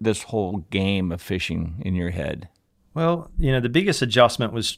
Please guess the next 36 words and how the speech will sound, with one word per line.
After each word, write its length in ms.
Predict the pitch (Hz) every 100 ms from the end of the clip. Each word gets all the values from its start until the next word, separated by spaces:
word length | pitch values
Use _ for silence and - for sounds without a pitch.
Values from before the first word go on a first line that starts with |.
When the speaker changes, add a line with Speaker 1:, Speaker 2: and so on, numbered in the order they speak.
| -
Speaker 2:
trying 180 | 127 110
to 60 |
recreate 500 | 107 123 - 117 123
myself, 540 | 123 104 - 135 131 113
essentially, 440 | - 113 - 110
'cause 140 | 113
I 60 | 110
spent 260 | - 120 110
my 160 | 113
whole 200 | 113 117
life 240 | 107 107 -
pursuing 440 | 104 - 120 117
giant 340 | 113 117 101 -
fish, 260 | 113 104
and 100 | 107
that 160 | 110 -
was 240 | 117 98 107
all 220 | 120 110
my 220 | 107 101
focus, 640 | - 107 110 - - - 110
even 180 | 113
though 100 | 113
I 60 | 104
come 200 | - 107
from 160 | - 107
a 60 |
background 420 | 107 98 107 98
of, 220 | 92 - _ 151
you 60 |
know, 180 | - 85 -
inshore 500 | 123 107 - 101 104
and 220 | 98 95 - _ _ -
offshore 300 | 98 - 104
charter 280 | - 104 104
fishing 420 | - 104 113 104
and 160 | 98